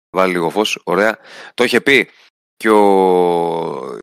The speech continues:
Φώτης Ιωαννίδης, που ήταν συνέντευξη τύπου παραμονές του παιχνιδιού του Παναθηναϊκού με τη Μακάμπι, ότι ο στόχος ήταν η νίκη.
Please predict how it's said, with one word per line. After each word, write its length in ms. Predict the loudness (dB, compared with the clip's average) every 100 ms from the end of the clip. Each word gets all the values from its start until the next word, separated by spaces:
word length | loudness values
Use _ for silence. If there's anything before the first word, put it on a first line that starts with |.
| -4
Φώτης 280 | -2 0
Ιωαννίδης, 400 | 2 0 0 -2
που 60 | -2
ήταν 160 | -2 -4
συνέντευξη 400 | -4 -4 -4 -4
τύπου 320 | -4 -4 -4
παραμονές 520 | -2 -2 -2 -6 -6
του 180 | -6 -6
παιχνιδιού 580 | -8 -8 -12 -4 -4 -4 -12 -20 _ _
του 120 | -6 -2
Παναθηναϊκού 560 | 0 -2 -2 -4 -4
με 80 | -6
τη 60 | -4
Μακάμπι, 340 | -2 -2 -2
ότι 120 | -4
ο 40 | -4
στόχος 280 | -4 -6
ήταν 200 | -4 -2
η 20 | -2
νίκη. 300 | -6 -8